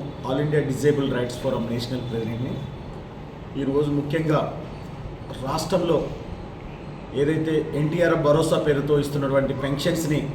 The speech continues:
దివ్యాంగులకు ముఖ్యంగా తీసేయడానికి కుట్ర చేస్తుందని ప్రభుత్వం మాకు అనిపిస్తుంది. ఎందుకంటే గత ప్రభుత్వాలు ఏ విధంగా వి-,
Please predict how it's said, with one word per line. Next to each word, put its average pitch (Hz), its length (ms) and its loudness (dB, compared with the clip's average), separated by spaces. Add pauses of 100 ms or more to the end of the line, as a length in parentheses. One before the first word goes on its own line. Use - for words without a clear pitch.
(840)
దివ్యాంగులకు 165 640 4
ముఖ్యంగా 151 480 4 (560)
తీసేయడానికి 180 680 4 (120)
కుట్ర 156 200 2
చేస్తుందని 156 680 2 (280)
ప్రభుత్వం 151 600 2 (460)
మాకు 135 200 0
అనిపిస్తుంది. 165 600 0 (1200)
ఎందుకంటే 170 640 6
గత 151 260 4
ప్రభుత్వాలు 165 640 6 (340)
ఏ 151 180 2
విధంగా 180 400 6
వి-, 160 220 4